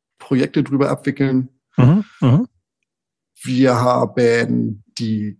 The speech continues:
Speaker 1: Telefonanlage ist inzwischen in der Cloud bei uns. Also wir haben keine Telefonanlage mehr hier, sondern haben jetzt eine Cloud-Telefonanlage,
Speaker 2: Voice
Speaker 1: was
Speaker 2: over
Speaker 1: auch ein
Speaker 2: I P,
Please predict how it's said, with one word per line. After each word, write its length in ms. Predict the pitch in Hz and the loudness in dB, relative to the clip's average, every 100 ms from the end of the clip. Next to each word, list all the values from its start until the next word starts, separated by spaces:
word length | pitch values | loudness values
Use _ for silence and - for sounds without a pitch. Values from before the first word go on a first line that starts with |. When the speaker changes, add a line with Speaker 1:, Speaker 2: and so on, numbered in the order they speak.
| - | -6
Speaker 1:
Telefonanlage 840 | 139 147 190 202 185 175 175 170 175 | 2 2 4 2 2 2 2 2 0
ist 180 | 165 | -2
inzwischen 320 | 165 - 160 160 | -4 -4 -4 -2
in 120 | 156 | 0
der 120 | 147 | 0
Cloud 380 | - 160 160 - | -2 -4 -4 -4
bei 80 | 151 | -2
uns. 180 | 156 | -2
Also 160 | 123 113 | -2 0
wir 60 | 120 | 0
haben 80 | |
keine 200 | 127 127 | 0 -2
Telefonanlage 760 | 113 135 127 - 117 117 117 117 | -2 -2 -2 -4 -4 -4 -4 -4
mehr 120 | 113 | -4
hier, 220 | 120 165 | 0 0
sondern 340 | 139 120 117 110 | 2 0 0 -2
haben 140 | 110 | -4
jetzt 220 | 110 - - | -8 -12 -16
eine 100 | - | -6
Cloud-Telefonanlage, 880 | 151 151 131 127 139 135 127 127 | -4 -2 -2 -2 0 0 2 2
Speaker 2:
Voice 100 | 120 120 | 2 2
Speaker 1:
was 100 | 120 | 2
Speaker 2:
over 80 | |
Speaker 1:
auch 100 | 120 | 2
ein 100 | 139 | 2
Speaker 2:
I 220 | 131 151 | 2 2
P, 60 | 131 | -2